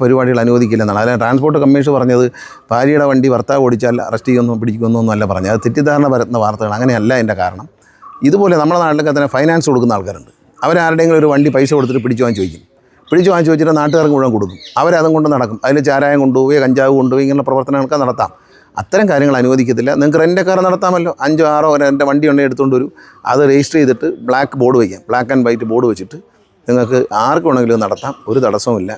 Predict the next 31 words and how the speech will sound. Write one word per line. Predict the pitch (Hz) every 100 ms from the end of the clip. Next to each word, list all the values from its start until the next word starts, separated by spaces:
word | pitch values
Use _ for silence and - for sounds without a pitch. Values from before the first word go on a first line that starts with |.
| -
നിയമപരമായിക്കോട്ടെ. | 151 202 196 196 180 160 156 139
വെറുതെ | 147 185 180
ഈ | 175
പാവപ്പെട്ട | 147 165 160 160 143
ടാക്സിക്കാർ | 139 139 120 104 85 _ - - -
അവരെ | 151 190
വയറ്റിലടിക്കില്ലേ? | 196 185 185 147 117 135
കള്ള | 165 165
ടാക്സി | 185 180 190
എന്ന് | 190
അവർ | 180
ഉദ്ദേശിക്കുന്നത് | 185 175 185 170
എന്താണ്? | 160 139
ബോർഡ് | 147 175 160
വയ്ക്കാതെ | 139 143 139 170 _ _ _ - -
വണ്ടി | - 160 - 117
ഒരു | 139 131 131
ഡ്രൈവർ | 135 143
ഓടിക്കുന്നു. | 135 123 135 - - -
ഇപ്പോൾ | - 160
ടാക്സി | 180 170 180
ഓടിക്കുന്നവർ, | 160 147 135 113 - 139
അവർ | 196 202
നികുതി | 185 202 214
അടച്ചിട്ട്, | 196 180 180 190 190 156 143 135
ടാട്ടോ | 160 170 180
റിക്ഷ | 151 156
ഓടിക്കുന്നു, | 143 131 123 143
നികുതി | 180 190
അടച്ചിട്ടാണ് | 175 160 160 160
അവർ | 151